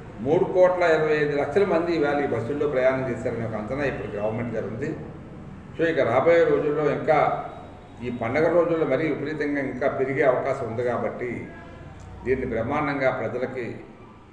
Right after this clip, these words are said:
మరి అంకితం చేస్తూ వాడుకుంటున్నారు ఆడవాళ్ళు. ఇది కాకుండా దివ్యాంగులకు ఉచిత బస్సు ప్రయాణం, వీరు ఎక్కడైనా పెన్షన్ తీసుకునే అవకాశం కూడా వీళ్ళకి ఇచ్చారు. బహుశా ఈ ఊర్లో ఉన్నప్పుడు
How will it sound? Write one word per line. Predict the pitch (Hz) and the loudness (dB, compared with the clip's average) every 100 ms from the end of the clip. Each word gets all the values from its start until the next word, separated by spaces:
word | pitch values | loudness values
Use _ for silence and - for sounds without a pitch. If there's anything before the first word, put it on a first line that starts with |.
| - 113 | -16 -6
మరి | 117 | -2
అంకితం | 117 117 139 139 127 | 0 0 -2 -2 -4
చేస్తూ | 120 117 135 | -4 -2 -4
వాడుకుంటున్నారు | 101 107 113 120 113 110 110 | -2 -2 -4 -6 -4 -2 -2
ఆడవాళ్ళు. | 98 110 107 98 - - - - - - - - - - - - - 131 | -2 -2 -2 -4 -8 -12 -18 -20 -20 -20 -20 -20 -20 -20 -20 -20 -14 -2
ఇది | 180 | 2
కాకుండా | 180 180 180 180 190 202 - - - - 107 | 4 4 4 4 6 6 4 -6 -12 -14 -10
దివ్యాంగులకు | 127 151 190 190 185 175 - | -6 4 6 6 4 0 -2
ఉచిత | 143 135 - 165 | -4 -6 0 2
బస్సు | 143 127 | 4 2
ప్రయాణం, | 139 131 127 127 120 - - - - - - - - - | 4 4 4 2 -6 -10 -16 -20 -20 -20 -20 -20 -20 -2
వీరు | 131 143 123 | 0 2 2
ఎక్కడైనా | 180 - 185 190 190 190 | 0 0 6 8 8 4
పెన్షన్ | 165 160 160 170 156 | 4 0 0 -4 -4
తీసుకునే | 160 156 - 135 | -6 -2 0 2
అవకాశం | 127 151 139 135 | 2 0 -2 -2
కూడా | 123 127 | 0 0
వీళ్ళకి | 113 107 104 | 0 -4 -4
ఇచ్చారు. | - 135 | 0 0
బహుశా | - 120 123 160 | 2 0 4 4
ఈ | 143 123 | 4 0
ఊర్లో | 143 151 156 | 0 4 4
ఉన్నప్పుడు | 135 139 135 131 | 4 0 0 2